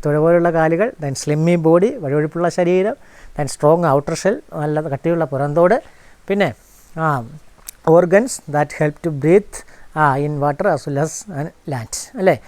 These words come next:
കരയിലും വെള്ളത്തിലും ശ്വസിക്കാൻ, ആ, എന്താണ് പ്രയോജനപ്പെടുന്ന തരത്തിലുള്ള അവയവങ്ങൾ. അതായത് മൂക്ക്, കരയിൽ ശ്വസിക്കുന്ന മൂക്കുകൊണ്ട്, ആ, എന്താണ് ജലത്തിൽ ശ്വസിക്കുന്നത് നാക്കുകൊണ്ട് കേട്ടോ. Then, ആ, എന്താണ് അതിൻ്റെ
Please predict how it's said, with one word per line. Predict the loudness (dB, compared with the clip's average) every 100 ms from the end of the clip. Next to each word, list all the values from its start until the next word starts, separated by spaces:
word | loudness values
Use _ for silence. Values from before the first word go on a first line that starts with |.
| -20 -12 -4
കരയിലും | 2 4 2 0
വെള്ളത്തിലും | 0 2 2 0 -2
ശ്വസിക്കാൻ, | -4 0 0 -2 -10 -20 -14 -2
ആ, | 0 2 0
എന്താണ് | -2 -4 -2
പ്രയോജനപ്പെടുന്ന | -2 -2 -4 -4 -2
തരത്തിലുള്ള | -2 -2 0 0 -2 -6
അവയവങ്ങൾ. | -6 -6 -10 -8
അതായത് | -4 -2 -2 -6 -16 -4
മൂക്ക്, | -2 -2 -4
കരയിൽ | -4 0 0 -2
ശ്വസിക്കുന്ന | -6 -6 -6 -6
മൂക്കുകൊണ്ട്, | -6 -4 -4 -2 -2 -4 -20 -20 _ -10
ആ, | -6 -4 -6 -8
എന്താണ് | -8 -4 -2
ജലത്തിൽ | 0 0 -2 -6
ശ്വസിക്കുന്നത് | -6 -4 -2 -2 -4 -14 -12 -6
നാക്കുകൊണ്ട് | -4 -4 -6 -12 -12 -18 -20 -20 -12 -8
കേട്ടോ. | -8 -10 _ _ -20 -20 _ _ -6
Then, | -2 -2 -4 _ -16 -4
ആ, | 0 4 4 2
എന്താണ് | 0 0 -2 -4
അതിൻ്റെ | -4 0 0